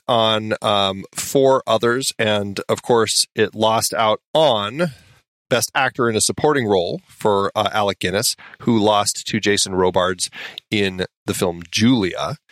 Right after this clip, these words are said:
which this is gonna be an interesting one to kind of continue going through, because so many of them, it's like Star Wars is the obvious answer that should have won. Julia is not in conversations anymore. It's an interesting film,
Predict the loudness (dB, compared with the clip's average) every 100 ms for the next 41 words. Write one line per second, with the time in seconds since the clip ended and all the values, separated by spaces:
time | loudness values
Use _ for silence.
0 | -20 -20 -10 0 2 2 -2 -4 _ _
1 | _ -20 -20 -14 0 0 2 2 0 2
2 | 2 2 2 0 0 2 2 2 0 -2
3 | -2 -2 -4 -2 0 0 0 2 2 2
4 | -2 0 2 2 0 -2 -4 0 0 2
5 | 0 0 0 2 2 2 2 0 0 -2
6 | -2 -4 -2 0 0 0 0 2 2 2
7 | 0 0 -2 0 0 0 -2 -2 -2 -2
8 | -2 -2 -4 -6 _ -2 0 0 0 -4
9 | -2 -2 -2 0 2 4 2 2 -2 -2
10 | -4 -4 -2 0 -2 -4 -2 0 2 0
11 | 0 -2 0 0 0 -2 2 4 4